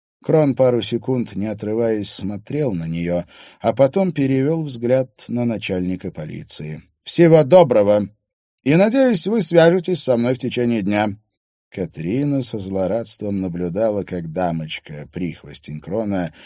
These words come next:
семенит рядом с шефом. Юбка у красавицы была такой тесной,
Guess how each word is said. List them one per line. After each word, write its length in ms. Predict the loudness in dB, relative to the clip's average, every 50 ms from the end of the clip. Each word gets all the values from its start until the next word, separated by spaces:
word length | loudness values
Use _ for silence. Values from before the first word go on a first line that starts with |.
| -20 _ -12
семенит 720 | -10 -8 -6 -4 -2 -2 0 0 0 0 -2 -2 -4 -6 -6
рядом 440 | -4 -4 -4 -4 -4 -6 -8 -8 -8
с 20 |
шефом. 840 | -10 -12 -12 -12 -14 -14 -16 -16 -18 -20 -20 -20 -20 -20 -20 -20 -20 _ _ _ -20 -20 -16 _
Юбка 480 | -6 -2 0 2 2 2 0 -4 -6 -8
у 100 | -8 -6
красавицы 760 | -4 -4 -4 -4 -4 -6 -6 -8 -8 -10 -10 -10 -10 -10 -8
была 240 | -6 -4 -4 -4 -2
такой 380 | -4 -6 -6 -6 -6 -8 -8 -8
тесной, 760 | -6 -4 -4 -2 -2 -4 -6 -10 -12 -14 -16 -16 -18 -20